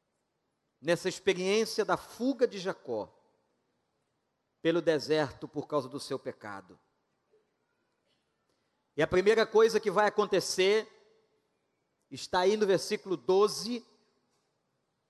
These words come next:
é que Jacó tem um sonho.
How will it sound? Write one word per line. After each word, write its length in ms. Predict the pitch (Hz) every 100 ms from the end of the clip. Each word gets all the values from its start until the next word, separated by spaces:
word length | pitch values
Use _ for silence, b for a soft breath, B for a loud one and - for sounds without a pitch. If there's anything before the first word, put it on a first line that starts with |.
| _ _ _ _ _ _ _ _
é 100 | -
que 120 | 151 170
Jacó 480 | 202 196 214 214
tem 260 | 214 - 220
um 120 | 240
sonho. 720 | - - 226 220 220 165 -